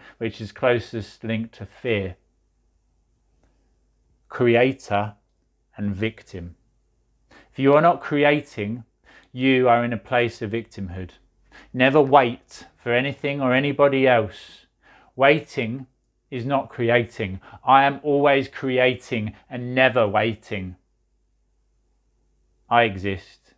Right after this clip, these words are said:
in a state of full embodiment of the truth of who I am. I have my ups and downs.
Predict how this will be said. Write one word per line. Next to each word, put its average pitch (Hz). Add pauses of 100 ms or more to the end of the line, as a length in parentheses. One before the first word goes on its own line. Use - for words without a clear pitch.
(340)
in 110
a 107
state 110
of 107
full 135
embodiment 113
of 92
the 107
truth 120
of -
who 107
I 98
am. 95 (680)
I 120
have 117
my 95
ups -
and 92
downs. 90